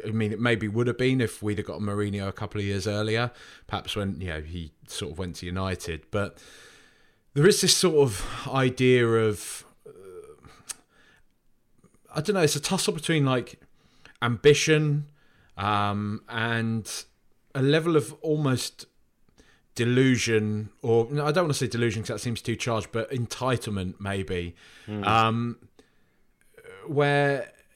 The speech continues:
Speaker 1: 'cause I know on one hand we will say Tottenham, and I've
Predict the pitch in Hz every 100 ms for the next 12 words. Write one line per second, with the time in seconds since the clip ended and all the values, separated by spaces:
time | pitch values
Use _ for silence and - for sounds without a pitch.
0 | - 135 - 175 165 170 170 151 147 135
1 | 131 110 120 117 113 - 113 110 110 107
2 | 107 - _ _ _ - 127 113 110 110
3 | 113 -